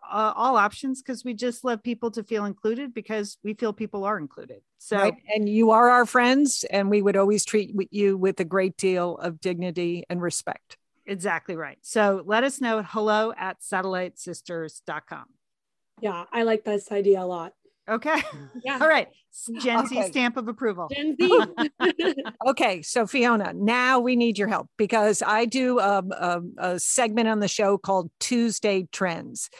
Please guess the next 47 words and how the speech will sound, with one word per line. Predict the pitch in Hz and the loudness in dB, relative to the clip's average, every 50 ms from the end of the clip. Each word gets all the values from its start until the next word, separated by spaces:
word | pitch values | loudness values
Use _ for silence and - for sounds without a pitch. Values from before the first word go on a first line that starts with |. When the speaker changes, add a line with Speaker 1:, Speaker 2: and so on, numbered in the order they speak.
| - - - - | -20 -20 -8 -2
Speaker 2:
And | - 220 226 | 0 0 2
perhaps | - 254 240 196 262 277 277 254 - | 2 2 2 2 2 0 0 -2 -2
I | 262 254 226 | 0 0 2
have, | 233 240 208 202 | 2 0 0 -2
uh, | 208 214 214 | -4 -4 -2
really | 214 240 277 269 254 247 226 | 0 0 2 2 2 2 0
no | 202 208 226 247 262 | 2 2 2 2 2
qualifications | 254 - 277 254 240 240 220 - - - 233 233 240 - - 233 214 196 - - | 2 0 0 2 2 2 0 -2 -4 -2 0 0 0 0 0 0 0 0 -2 -4
to | - 214 | -4 -4
do | 185 233 285 320 294 | -2 2 2 2 2
that | 240 196 190 185 190 - | 2 2 2 0 -2 -2
because, | - 214 190 - 208 202 - 202 | -4 -6 -4 -2 -2 -2 -2 0
but | - 240 233 | 0 2 4
I | 226 226 233 233 - - - - _ | 4 4 2 0 -6 -10 -20 -20 _
try | - 320 302 285 | 0 2 4 4
to | 254 262 | 4 4
monitor | 240 240 233 226 220 208 - - 220 202 | 4 4 4 4 2 0 0 0 0 0
trends | 202 - - 220 208 202 202 196 180 190 | 0 0 0 0 2 2 2 0 -2 0
that | - 196 185 | 0 0 0
are | 190 185 | 0 0
out | 175 175 160 - | -2 -2 -4 -6
there. | - 180 165 - 165 - _ - - - 311 - - | -6 -6 -6 -8 -10 -16 _ -20 -18 -18 -18 -4 0
But | 269 262 254 | 0 2 4
we | 285 330 330 320 | 4 4 4 4
have | 302 277 254 226 | 4 2 0 0
you | 214 214 226 240 269 294 311 320 311 | 0 0 2 4 6 6 6 6 6
here | 277 - 302 233 220 240 233 | 4 4 4 4 4 4 2
today. | - - 233 190 196 185 175 175 - - | -2 -4 -2 0 0 0 0 -2 -4 -6
So | 170 - - - 233 233 226 214 - - - - 247 | -6 -4 0 2 2 2 2 2 -2 -6 -12 -10 -10
Speaker 3:
Yay. | 254 262 - 254 269 | -8 -6 -4 -2 0
Speaker 2:
I'm | 262 | 2
not, | 277 247 233 214 214 214 220 220 - - | 2 2 2 0 -2 -4 -6 -12 -8 -2
you | 294 311 330 320 | 2 2 4 6
are | 262 240 247 254 226 | 6 6 6 4 4
our | 226 226 226 - | 4 4 2 2
expert | 208 208 202 - - - 240 214 208 - | 0 -2 -2 -4 -2 0 0 0 0 0
resource. | 208 220 226 196 - - 175 170 175 - | 0 0 0 0 -2 -2 -4 -4 -4 -4
So | - 220 214 | -2 0 2
I | 226 | 2
have, | 254 285 262 - - 202 | 2 2 0 -2 -4 -4
I | 208 226 | -2 0
have | 233 277 277 233 | 0 0 0 0
some | - 294 262 240 | 0 -2 -2 -2
things | - 269 262 254 254 247 247 247 - - | 0 0 2 2 4 2 2 2 2 0
I've | 214 214 190 | 0 0 0
been | - 208 208 196 | -2 -2 -2 -2
seeing, | - - - - 240 226 226 226 226 220 214 214 220 214 | -2 -2 -2 0 2 2 2 2 2 2 2 0 0 -2